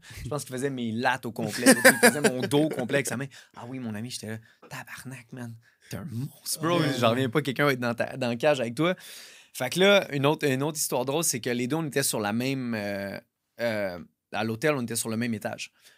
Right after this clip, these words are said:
Speaker 1: Puis il y avait une couple de Brésiliens que mon coach, euh, connaissait, puis ils étaient tous là en train de parler, puis tout.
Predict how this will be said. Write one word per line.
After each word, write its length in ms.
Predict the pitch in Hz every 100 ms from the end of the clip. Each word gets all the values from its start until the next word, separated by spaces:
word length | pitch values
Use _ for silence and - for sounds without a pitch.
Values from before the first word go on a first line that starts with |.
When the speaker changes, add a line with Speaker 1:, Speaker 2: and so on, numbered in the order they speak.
| _ _
Speaker 1:
Puis 160 | - 165
il 80 | 180
y 60 |
avait 160 | 131 127
une 100 | 131
couple 160 | 165 147
de 80 |
Brésiliens 460 | 139 127 120 123 151
que 60 | 135
mon 120 | 120
coach, 340 | 117 135 -
euh, 120 | 117 110
connaissait, 480 | 117 107 107 151
puis 80 | 147
ils 40 | 113
étaient 160 | 113
tous 180 | 110 113
là 80 | 135
en 60 | 127
train 160 | 120
de 80 | 117
parler, 420 | 104 98 113 123
puis 100 | 117 -
tout. 200 | 135